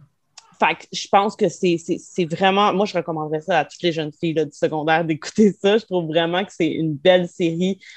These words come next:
euh, pour ça. Puis, euh, justement, pour le question-, pour beaucoup de questionnements par rapport à, à son physique, par rapport, là, à son orientation sexuelle. Donc, je le disais tout à l'heure, dans la deuxième saison, il y a un, il y a un nouvel élève qui arrive.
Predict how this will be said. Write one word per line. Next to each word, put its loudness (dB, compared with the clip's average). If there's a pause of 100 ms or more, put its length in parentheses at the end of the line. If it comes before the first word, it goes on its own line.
(180)
euh, 6
pour 0
ça. 0 (360)
Puis, -4 (260)
euh, 8
justement, 0
pour -2
le 4
question-, -2 (100)
pour 0
beaucoup -6
de -10
questionnements 0
par 0
rapport 2
à, 2
à -2
son -8 (100)
physique, -2 (340)
par 4
rapport, 4
là, 6
à 4
son -4
orientation -4
sexuelle. 0
Donc, 0
je 0
le 4
disais 0
tout -6
à 0
l'heure, 0
dans -2
la -2
deuxième -6
saison, -2
il 0
y 2
a -2
un, -6
il -18
y -4
a -4
un -4
nouvel 2
élève 4
qui -2
arrive. -2